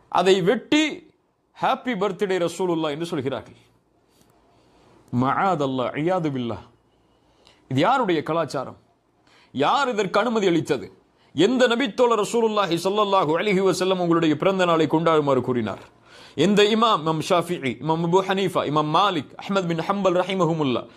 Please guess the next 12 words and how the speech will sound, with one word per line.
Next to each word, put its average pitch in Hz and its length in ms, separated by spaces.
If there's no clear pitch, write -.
இத்தனை 247 560
இமாம்களில் 240 520
யார் 202 380
ரசூலுல்லாஹி 185 680
ஸல்லல்லாஹு 185 520
அலைஹி 185 320
வஸல்லம் 185 280
அவங்களுடைய 175 340
பிறந்த 190 300
நாளை 175 260
முக்கியத்துவப்படுத்தினார்கள்? 147 1000
ஏன் 247 500